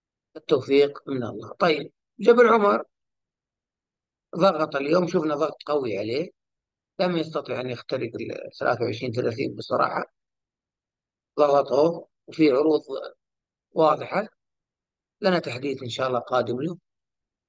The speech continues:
الديكس، شايفين الديكس يا أخوان؟ أنا بنصح نصيحة،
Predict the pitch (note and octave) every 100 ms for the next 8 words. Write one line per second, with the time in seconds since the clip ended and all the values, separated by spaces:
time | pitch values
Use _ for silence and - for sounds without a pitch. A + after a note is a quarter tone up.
0 | _ _ _ _ _ - F3+ C#3+ D3 E3
1 | - - - - C3+ E3 D#3 D3+ D#3 D3+
2 | C#3 D#3+ E3 - _ _ - D#3 E3 -
3 | A#2+ C#3+ - A#2+ -